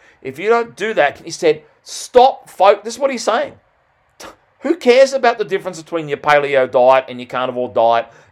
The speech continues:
and your vegan diet? What he's saying is the most impact that you can get is from raising your C R F score. It will cause more health, more longevity, and more healthful longevity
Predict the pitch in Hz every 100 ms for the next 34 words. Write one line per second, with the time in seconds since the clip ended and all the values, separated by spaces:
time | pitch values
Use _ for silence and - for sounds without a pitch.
0 | - 131 123 123 120 113 101 131 135 123
1 | 113 113 98 87 _ _ _ _ 143 180
2 | 170 147 - 214 254 262 220 127 104 135
3 | 208 202 _ _ _ 165 170 180 190 190
4 | - - _ 220 254 277 - 226 175 -
5 | - _ _ _ _ _ _ _ _ _
6 | 170 196 190 185 151 131 220 262 165 240
7 | - - _ _ _ - 226 240 - 180
8 | 165 147 180 254 156 160 165 180 214 220
9 | - 180 151 170 247 311 - - 196 123
10 | - _ - 240 262 254 190 185 151 170
11 | 233 233 185 233 320 - _ _ _ 151
12 | 202 240 240 240 185 185 196 226 339 -
13 | _ _ - 175 185 180 214 247 - 208
14 | 196 170 156 151 202 262